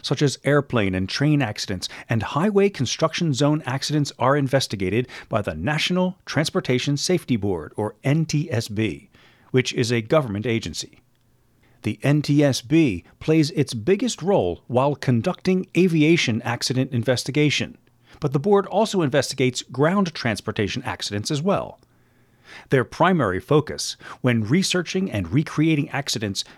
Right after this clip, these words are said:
is to determine the cause of the accident. From there, they make recommendations regarding how accidents can be prevented and how transportation safety can be improved. So far,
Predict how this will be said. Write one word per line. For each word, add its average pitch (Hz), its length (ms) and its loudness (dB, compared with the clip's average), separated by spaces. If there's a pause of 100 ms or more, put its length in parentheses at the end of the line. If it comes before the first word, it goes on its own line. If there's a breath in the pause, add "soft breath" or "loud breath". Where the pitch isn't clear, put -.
(100)
is 143 160 0
to 147 120 2
determine 190 640 0
the 127 180 -2
cause 123 500 0
of 92 100 -6
the 107 100 0
accident. - 540 -6 (560 loud breath)
From 127 200 2
there, 131 300 4
they 117 140 0
make 131 320 0
recommendations 143 880 0
regarding 139 460 0
how - 360 -2
accidents 175 480 -2
can 110 200 -4
be 107 100 -2
prevented 170 540 0 (260 soft breath)
and - 140 -8
how 127 140 0
transportation 123 840 -2
safety 160 480 -2
can 95 160 -4
be 101 120 -2
improved. 110 640 -2 (1600 soft breath)
So 214 260 2
far, 82 380 -2